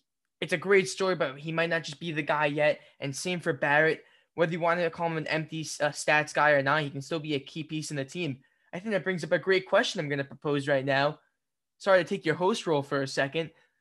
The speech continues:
but with the trade line, je-, the trade deadline approaching, could you see the Knickerbockers going after a guy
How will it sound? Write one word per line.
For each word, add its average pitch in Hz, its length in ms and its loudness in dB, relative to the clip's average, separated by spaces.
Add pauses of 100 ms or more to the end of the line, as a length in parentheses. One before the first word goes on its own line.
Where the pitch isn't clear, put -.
(180)
but 185 120 0
with 180 100 -8
the 151 80 -12
trade 214 300 0
line, 202 360 0
je-, 165 160 0 (160)
the 147 140 0
trade 185 400 -2
deadline 185 340 4
approaching, 147 800 -2 (400)
could 196 280 0
you 202 80 -6
see 214 140 -8
the 175 100 -6
Knickerbockers 160 720 2
going 165 280 0
after 165 340 0
a 143 80 -2
guy 160 460 2